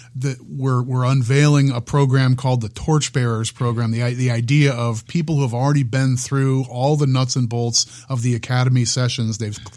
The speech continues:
checked all the boxes. They've gotten their certificate from the Academy. They've walked through a session at, at the University of Maryland. Now dig deeper, continue to develop your leadership.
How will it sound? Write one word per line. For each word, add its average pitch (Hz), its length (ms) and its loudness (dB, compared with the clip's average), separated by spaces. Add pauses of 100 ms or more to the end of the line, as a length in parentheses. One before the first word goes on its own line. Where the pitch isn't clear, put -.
checked 151 260 -2
all 135 140 0
the 117 80 -2
boxes. 123 880 -2
They've 120 120 -4
gotten 135 280 0
their 127 160 2
certificate 123 580 -2
from 127 160 0
the 120 80 0
Academy. 120 460 -2
They've 104 180 -6
walked 117 280 -6
through 113 240 -4
a 107 80 -8
session - 640 -2
at, 120 180 -2
at 127 140 -8
the 127 80 -2
University 120 400 0
of 113 60 0
Maryland. 123 520 2 (300)
Now 151 480 2
dig 139 380 0
deeper, 135 600 2
continue 143 440 2
to 139 100 4
develop 123 460 2
your 123 100 0
leadership. 123 720 0